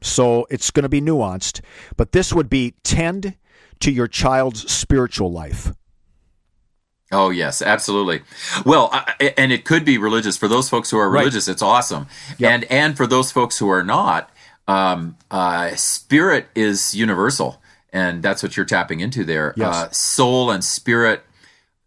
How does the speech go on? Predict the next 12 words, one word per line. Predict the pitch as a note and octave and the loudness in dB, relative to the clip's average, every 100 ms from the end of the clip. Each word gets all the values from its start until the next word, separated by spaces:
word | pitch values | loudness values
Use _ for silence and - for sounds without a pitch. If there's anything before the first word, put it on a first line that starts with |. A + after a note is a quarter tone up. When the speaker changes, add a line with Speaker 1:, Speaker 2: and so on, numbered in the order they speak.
| - | -10
Speaker 2:
self | - - B2+ A#2 | -4 2 2 2
with | A2+ G#2+ | 0 -4
a | |
capital | A#2 G#2+ G#2+ F#2+ G2 | 0 0 0 0 0
S. | A2+ A2+ - | 0 0 -4
I | G#2+ | -4
mean, | G#2+ | -2
however | B2 C#3+ G3+ G3+ | 0 2 0 -2
people | D3 E3+ C#3+ B2 G#2+ - _ _ _ _ _ - | -4 -4 0 -2 -4 -14 _ _ _ _ _ -2
do | G#3 F#3 | 2 2
it, | D#2+ - - - | 0 -4 -10 -8
uh, | A2+ G#2 F#2+ | -6 -4 -4